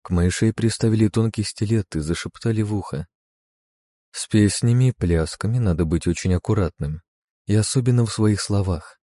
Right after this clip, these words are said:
Допустим, ты понимаешь, что ты говоришь. И что ты предлагаешь?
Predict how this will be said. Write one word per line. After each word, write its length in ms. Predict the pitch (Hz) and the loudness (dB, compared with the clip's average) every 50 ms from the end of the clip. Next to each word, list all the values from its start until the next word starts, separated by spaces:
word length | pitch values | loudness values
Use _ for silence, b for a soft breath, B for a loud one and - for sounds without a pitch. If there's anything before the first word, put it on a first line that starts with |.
| _ _ _ _ _ _ _ _ _ - | _ _ _ _ _ _ _ _ _ -4
Допустим, 720 | 87 92 95 104 107 98 - 143 139 - - 139 135 131 117 | 0 2 4 4 2 2 2 -2 -2 0 0 2 2 2 2
ты 140 | - 127 | 0 0
понимаешь, 560 | - - 131 135 135 127 120 98 85 82 80 - | 2 4 4 4 6 4 4 4 2 2 0 -2
что 180 | - - 82 | -4 -8 -6
ты 140 | 76 - 82 | -4 -4 -2
говоришь. 640 | 78 87 80 85 82 78 78 80 78 - - - _ _ _ _ _ _ _ _ _ _ _ _ _ - | -2 0 0 0 0 0 0 -2 -4 -6 -10 -16 _ _ _ _ _ _ _ _ _ _ _ _ _ -4
И 140 | - 92 95 | 0 0 0
что 220 | - - - 117 | 0 2 0 0
ты 100 | 101 92 | 0 0
предлагаешь? 960 | - - 98 95 80 90 90 85 80 80 85 76 76 80 95 - - - _ | -2 0 0 2 2 2 0 0 0 -2 -2 -2 -2 -4 -6 -8 -12 -18 _